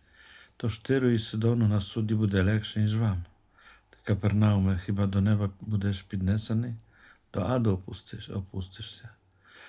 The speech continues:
Хто слухає вас, той мене слухає. Хто гордує вами, мною гордує. Хто ж гордує мною, гордує тим, хто мене послав». Якщо подивитися на ці, м, археологічні розкопки, різні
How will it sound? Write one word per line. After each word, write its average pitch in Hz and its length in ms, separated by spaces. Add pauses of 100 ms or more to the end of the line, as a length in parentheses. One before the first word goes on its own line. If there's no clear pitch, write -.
(120)
Хто - 180
слухає 123 440
вас, 107 240
той 104 180
мене 98 280
слухає. 82 600
Хто 92 240
гордує 95 520
вами, 98 480 (520)
мною 98 400
гордує. 82 580 (180)
Хто 90 220
ж 87 120
гордує 90 420
мною, 101 500 (600)
гордує 90 420
тим, 117 340
хто 90 340 (200)
мене 90 360
послав». 80 440 (1600)
Якщо - 220
подивитися 117 420
на 101 200
ці, 92 180
м, 87 460
археологічні 98 720
розкопки, 90 640
різні 92 440